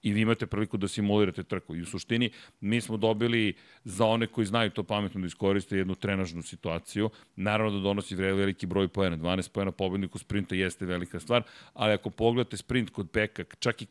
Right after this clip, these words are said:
u Silverstonu gde mu je bio katastrofalan, to se opet pretvorilo u prikupljanje podataka. Pri čemu Silverstone i splet okolnosti da bude toliko brz, Aleš Espargaro na aprili i vremenski uslovi malo da, da se poigraju,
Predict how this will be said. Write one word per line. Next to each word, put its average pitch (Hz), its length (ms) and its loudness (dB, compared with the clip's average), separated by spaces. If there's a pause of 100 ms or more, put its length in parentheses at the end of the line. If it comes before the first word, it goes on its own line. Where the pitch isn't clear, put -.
u 113 140 0
Silverstonu 117 540 2
gde 90 140 -2
mu 92 80 2
je 90 60 0
bio 98 160 2
katastrofalan, 104 920 -2
to 120 100 -4
se 123 120 2
opet 113 200 -2
pretvorilo 113 460 2
u 107 260 2
prikupljanje 107 500 -2
podataka. 92 460 -2
Pri 98 140 -10
čemu 127 220 0
Silverstone 135 500 2 (600)
i 113 140 0
splet 131 320 0
okolnosti 123 460 0
da 85 80 -4
bude 98 200 0
toliko 104 380 0
brz, 101 220 2
Aleš 98 260 0
Espargaro 98 500 -2
na 90 200 0
aprili 117 420 0
i 92 60 2
vremenski 104 440 -2
uslovi 104 360 2
malo 85 280 0
da, 82 260 0
da 85 260 0
se 87 180 -4
poigraju, 101 640 2